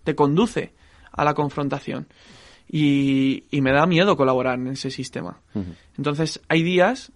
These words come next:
Speaker 1: que pongo un tuit, y no sé si os pasa a vosotros, y digo, "¿Por qué he dicho esto? O
Speaker 2: Ya.
Speaker 1: sea,
Speaker 2: Mm.
Speaker 1: ¿por qué he
Speaker 2: Sí,
Speaker 1: entrado
Speaker 2: sí,
Speaker 1: en
Speaker 2: nos
Speaker 1: este
Speaker 2: pasa, sí.
Speaker 1: mundo?".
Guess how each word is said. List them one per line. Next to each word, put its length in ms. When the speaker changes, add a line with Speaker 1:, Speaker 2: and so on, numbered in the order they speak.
Speaker 1:
que 120
pongo 200
un 120
tuit, 280
y 60
no 100
sé 100
si 100
os 80
pasa 260
a 40
vosotros, 400
y 100
digo, 380
"¿Por 120
qué 120
he 20
dicho 280
esto? 340
O 80
Speaker 2:
Ya. 60
Speaker 1:
sea, 220
Speaker 2:
Mm. 120
Speaker 1:
¿por 240
qué 140
he 40
Speaker 2:
Sí, 40
Speaker 1:
entrado 440
Speaker 2:
sí, 40
Speaker 1:
en 20
Speaker 2:
nos 80
Speaker 1:
este 160
Speaker 2:
pasa, 60
sí. 160
Speaker 1:
mundo?". 280